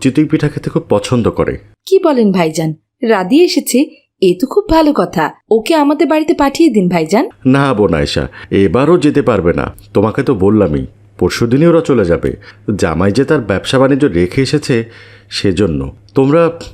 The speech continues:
Speaker 1: আজ বিকেলের মধ্যে চলে আসো।
Speaker 2: ভাইজান, ফাতেমার বাবা তো বাসায় নেই, অফিসে কাজে দুই দিনের জন্য ঢাকায় গেছে, তার অনুমতি ছাড়া কি আমরা যেতে পারবো?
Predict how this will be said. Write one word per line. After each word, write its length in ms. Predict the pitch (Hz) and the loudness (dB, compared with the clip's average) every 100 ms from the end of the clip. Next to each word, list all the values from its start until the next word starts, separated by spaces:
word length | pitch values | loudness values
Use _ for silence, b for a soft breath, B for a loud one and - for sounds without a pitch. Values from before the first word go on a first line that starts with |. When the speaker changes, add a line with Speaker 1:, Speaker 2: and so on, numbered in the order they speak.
| - | -6
Speaker 1:
আজ 200 | 117 113 | -4 -2
বিকেলের 340 | 110 135 151 | 0 2 2
মধ্যে 220 | 165 165 160 | 0 0 0
চলে 240 | 131 135 101 | 2 2 2
আসো। 340 | 82 - 64 - - _ - | -2 -6 -10 -10 -20 _ -8
Speaker 2:
ভাইজান, 480 | 180 202 196 302 160 _ _ - | -2 -2 0 0 -2 _ _ -6
ফাতেমার 420 | 233 233 294 294 | -4 0 0 2
বাবা 220 | 277 285 | 2 0
তো 120 | 294 | 0
বাসায় 340 | 254 254 302 311 | 0 0 0 2
নেই, 300 | 359 226 - _ - | 2 0 -2 _ -6
অফিসে 400 | 226 226 254 285 | -4 -2 -2 0
কাজে 260 | 285 262 277 | 0 0 2
দুই 200 | 214 208 | 2 2
দিনের 260 | 226 247 | 4 2
জন্য 240 | 247 277 254 | 2 2 2
ঢাকায় 360 | 220 220 220 | 0 -2 -2
গেছে, 380 | 196 175 - 160 - _ _ | 0 -2 -2 -6 -8 _ _
তার 180 | 277 247 | -2 0
অনুমতি 420 | 185 185 190 208 | 0 0 0 -2
ছাড়া 280 | 214 208 185 | -2 -2 -2
কি 140 | 180 208 | -2 -2
আমরা 180 | 190 | 0
যেতে 240 | 185 180 180 | 0 -2 0
পারবো? 520 | 214 202 285 269 | -2 0 2 0